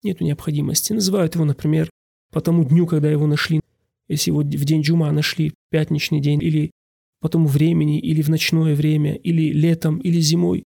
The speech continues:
Какое-то дают ему имя, какую-то фамилию, которая не привлекает внимания, которая не будет привлекать внимание людей, что он какой-то особенный, там, отличается от других.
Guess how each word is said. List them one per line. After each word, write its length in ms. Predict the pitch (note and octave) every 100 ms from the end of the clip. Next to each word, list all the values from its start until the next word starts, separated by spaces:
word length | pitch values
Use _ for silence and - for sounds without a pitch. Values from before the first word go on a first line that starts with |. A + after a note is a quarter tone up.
| _ _ -
Какое-то 400 | A#3+ - G3 D#3+
дают 300 | E3 F3+ E3+
ему 180 | D#3+ -
имя, 440 | F#3+ E3 G#3 G#3+
какую-то 380 | - E3 E3+ E3
фамилию, 540 | - E3 F3+ E3 A3 A3+ _ _ _
которая 320 | - G#3+ G#3
не 120 | F3+ E3
привлекает 540 | E3 E3+ E3 E3 C#3
внимания, 540 | C#3 C#3 C#3+ C#3 D#3 - _ _ _ _ -
которая 300 | E3+ F3 D#3+
не 100 | D#3+
будет 380 | F3+ D#3+ - - _ _ _ -
привлекать 460 | - D3+ D3+ - D3+
внимание 440 | D3+ D3 D#3 D3+
людей, 300 | C#3+ C#3+ D3+
что 220 | D3+ - C#3+
он 260 | D3 C#3+ -
какой-то 400 | - D3+ D#3 E3
особенный, 520 | C#3+ - D#3+ D3+ D3 C#3+
там, 300 | D#3 - -
отличается 640 | D#3 C#3 - D#3+ D3+ -
от 80 | D#3
других. 440 | D3+ D3 D#3 D#3